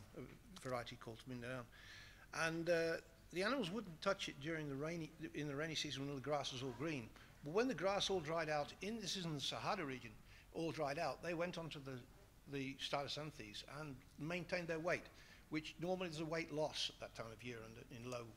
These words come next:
input systems. So, uh, they were using, there's a paper just out on pigeon pea, which they found the same thing, and they're showing lower ni-, lower methane emissions during the,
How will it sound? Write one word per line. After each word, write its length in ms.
input 360
systems. 560
So, 340
uh, 440
they 120
were 80
using, 680
there's 140
a 60
paper 380
just 300
out 260
on 100
pigeon 380
pea, 340
which 220
they 100
found 280
the 60
same 220
thing, 340
and 100
they're 80
showing 500
lower 240
ni-, 120
lower 320
methane 380
emissions 560
during 260
the, 160